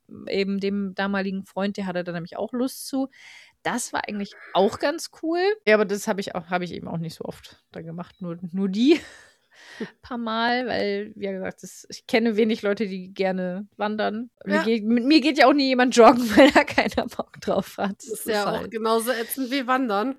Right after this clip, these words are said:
Speaker 1: Ja, das ist, ich, ich sag ja, ich habe immer wunderlich Sachen, die ich schön finde und die, für die, mit denen ich mich gerne beschäftige. Es ist
Speaker 2: Aber
Speaker 1: immer
Speaker 2: wir kennen
Speaker 1: schwierig.
Speaker 2: doch jemanden, der jeden Tag joggen geht. Wieso gehst du denn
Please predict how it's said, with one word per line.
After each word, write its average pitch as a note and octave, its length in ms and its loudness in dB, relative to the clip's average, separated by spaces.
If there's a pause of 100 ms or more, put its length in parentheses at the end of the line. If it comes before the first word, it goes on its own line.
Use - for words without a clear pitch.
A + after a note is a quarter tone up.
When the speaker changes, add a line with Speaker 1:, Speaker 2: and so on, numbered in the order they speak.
(100)
Speaker 1:
Ja, C#4+ 460 10
das C4 100 -6
ist, C#4+ 380 -6
ich, - 220 -8
ich - 180 -4
sag D#4+ 180 0
ja, - 80 -4
ich - 180 -4
habe C4+ 240 0
immer D4+ 400 0
wunderlich C#4 480 -2
Sachen, A#3+ 300 -2
die A#3 160 -4
ich A#3+ 120 -10
schön A3 520 -4
finde G#3+ 460 -4
und G#3 320 -10
die, - 120 -16
für - 120 -16
die, G3+ 100 -10
mit G3+ 180 -10
denen F#3+ 180 -8
ich G#3 140 -14
mich G#3+ 140 -14
gerne G3 240 -8
beschäftige. G3+ 600 -8
Es G#3 160 -10
ist A#3 120 -10
Speaker 2:
Aber G3+ 140 -2
Speaker 1:
immer F3+ 100 -2
Speaker 2:
wir F3+ 80 -4
kennen A3 220 -2
Speaker 1:
schwierig. C#4+ 160 2
Speaker 2:
doch D#4+ 60 -18
jemanden, G#3 420 -4
der G3 120 -2
jeden F#3+ 240 -6
Tag F#3 240 -6
joggen F3+ 320 -8
geht. F3 220 -10
Wieso F3 220 -12
gehst E3+ 280 -10
du F#3+ 60 -12
denn - 20 -12